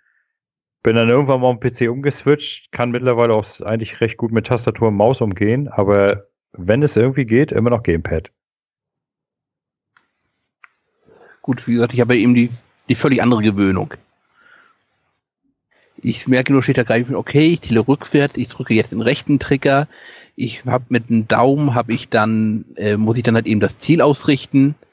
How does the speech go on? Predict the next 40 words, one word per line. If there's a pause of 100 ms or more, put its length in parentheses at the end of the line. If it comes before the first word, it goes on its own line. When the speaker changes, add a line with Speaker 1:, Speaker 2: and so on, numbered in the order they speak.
(320)
Speaker 2:
Denn
man
läuft
natürlich
auch
nicht
gerade
zurück,
sondern
bewegt
sich
dabei
auch
noch.
Und
dann
fehlt
mir
halt
eben
irgendwie (420)
noch
einen
Finger,
um
den
Schießbefehl
zu
geben. (680)
Speaker 1:
Mhm. (2500)
Speaker 2:
Da
Speaker 1:
Dann
Speaker 2:
weiß
ich
Speaker 1:
wär-
Speaker 2:
nicht,
wie
man
das
hinbekommt.